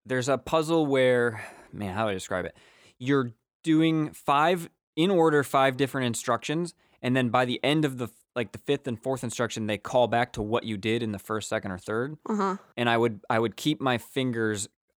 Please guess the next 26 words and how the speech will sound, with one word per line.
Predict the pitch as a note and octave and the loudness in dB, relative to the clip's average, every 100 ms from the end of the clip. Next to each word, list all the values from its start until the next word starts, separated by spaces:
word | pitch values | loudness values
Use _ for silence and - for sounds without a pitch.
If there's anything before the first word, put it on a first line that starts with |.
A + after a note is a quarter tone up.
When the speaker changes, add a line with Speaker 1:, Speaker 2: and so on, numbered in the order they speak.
| - | -2
Speaker 1:
on | B2 C#3+ C#3 | 0 2 0
the | A#2+ | -2
thing | - C3 B2 A#2 | -4 -2 -2 -2
in | A#2 G#2+ | -2 -2
ways | A2 A#2 A2+ | 2 0 0
to | A#2 | -4
remind | G#2+ G#2 A2+ A#2 | -4 -2 -2 -2
me. | G#2+ G#2 G#2 _ A3 | -2 -4 -6 _ -2
Speaker 2:
Oh, | |
yeah. | G#3+ G3+ - | 2 2 2
I | A3 | 2
would, | B3 A#3+ - | 2 2 2
I | A3 | 2
would | A#3 G#3 G#3 | 2 0 -2
hold | A#3+ G#3 | 0 2
my | G3+ | 0
fingers | G3+ G#3 G3+ G3+ - | 0 0 0 0 0
up | F3 F#3+ | 0 0
in | |
my | F3+ E3+ | 0 0
hand | F3+ D#3+ E3+ F#3+ - | 0 0 -2 -4 -6
Speaker 1:
Yeah. | B2 A2+ | -2 0
Speaker 2:
and | - | 2
try | G#3+ F#3 | 0 2
to, | F#3 | 2
<laughs> | A3+ | 2